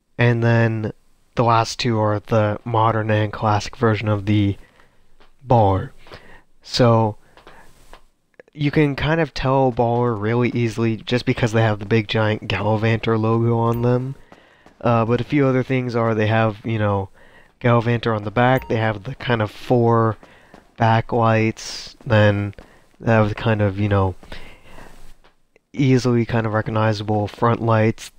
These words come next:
two little exhaust ports on the side, and, you know, as long as you see those things, then, yeah, you've just gotta, <clears throat> excuse me, uh, you have a Galvanter Baller, and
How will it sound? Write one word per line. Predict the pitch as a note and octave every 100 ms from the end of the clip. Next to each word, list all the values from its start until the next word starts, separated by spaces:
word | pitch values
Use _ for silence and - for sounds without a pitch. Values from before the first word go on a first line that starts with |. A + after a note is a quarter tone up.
| -
two | - B2
little | A2+ G#2+
exhaust | G2+ G#2+ G#2 G#2+ -
ports | - A2 -
on | A2+ G#2+
the |
side, | G2 - A2 G#2+ G#2+ G#2 - - _ _ _ _ _ _ -
and, | B2+ A#2 A2+ A2+ A2 G#2+ G#2 - -
you | B2
know, | G#2+ G2 G2+ _ _ _ -
as | B2+
long | C#3+ C#3+
as |
you | B2
see | B2 - C#3
those | A#2+ A#2+ B2
things, | - C3 B2+ B2+ A#2 - - - - - - - - - - - _ _ _ _ _
then, | D3 B2+ A#2+ A2+ G#2+ -
yeah, | A2+ G2
you've | G2 A2
just | A2 G#2
gotta, | - G#2+ G2+ G2 F2+ - _ _ _ _ _ _ _
<clears throat> | - C#3+ - - - -
excuse | - - E3+
me, | G#2+ G#2
uh, | A2+
you | G#2+ G#2+
have | A2+ A2+
a | G#2+ G2+ F#2+ - - - - - -
Galvanter | A#2 A2 G#2 G#2 G#2+
Baller, | G#2 A2+ A2+ A2+ A2
and | A2 G#2 G2+